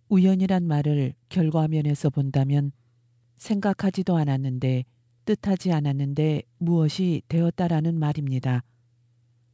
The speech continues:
예를 들면 박 씨가 김 씨를 만나러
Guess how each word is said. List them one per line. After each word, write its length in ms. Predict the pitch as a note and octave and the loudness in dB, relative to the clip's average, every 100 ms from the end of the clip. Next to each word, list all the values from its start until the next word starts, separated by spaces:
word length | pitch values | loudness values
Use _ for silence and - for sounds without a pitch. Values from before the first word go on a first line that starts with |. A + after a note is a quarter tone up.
| - | -2
예를 360 | F#3 F3+ F3 D3+ | 0 2 0 -2
들면 480 | C#3+ C#3 C3+ C3+ - _ _ _ _ _ - | -2 0 -2 -4 -10 _ _ _ _ _ -6
박 160 | E3 | -6
씨가 480 | - F3 E3+ D#3+ - - | -4 -4 0 0 -2 -2
김 160 | F#3 E3 | -2 0
씨를 280 | F#3+ F3+ | 0 0
만나러 680 | E3+ D#3+ D3+ C#3+ C#3+ C#3 C3 | 0 0 0 0 2 0 0